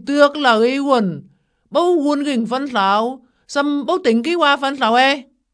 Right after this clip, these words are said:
Phân sầu sao bố dấu tược mến dấu. Dưỡng phân sầu ớt mại mư tệ. Sao ít sắm tịnh.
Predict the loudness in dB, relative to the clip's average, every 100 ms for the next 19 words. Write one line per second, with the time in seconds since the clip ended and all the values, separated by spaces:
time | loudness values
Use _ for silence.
0 | _ _ _ _ _ -4 -2 -2 0 -2
1 | -2 -2 0 -2 -2 -2 -2 -2 2 2
2 | 2 -2 _ _ _ _ _ _ _ 0
3 | 2 2 -2 -4 -4 -2 -2 -2 -4 0
4 | 0 2 0 -2 -4 -4 -4 -2 0 0
5 | -2 -8 _ _ _ -10 -6 -4 -4 -2
6 | -2 -2 -2 -4 -2 -2 -4